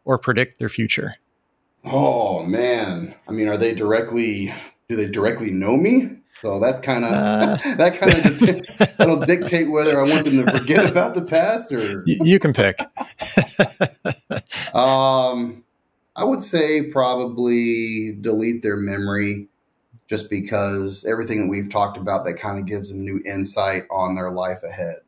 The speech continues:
Speaker 2: Kinda, it kinda gives them a second, uh, a fresh start. I should say that. That
Speaker 1: I like
Speaker 2: makes
Speaker 1: that.
Speaker 2: sense.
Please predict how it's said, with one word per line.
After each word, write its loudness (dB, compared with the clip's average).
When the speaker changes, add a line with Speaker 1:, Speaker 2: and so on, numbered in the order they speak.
Speaker 2:
Kinda, -8
it -12
kinda -4
gives -6
them -6
a -10
second, -8
uh, -4
a -2
fresh 0
start. -8
I -20
should -14
say -14
that. -18
That -8
Speaker 1:
I -2
like 2
Speaker 2:
makes 0
Speaker 1:
that. -6
Speaker 2:
sense. -20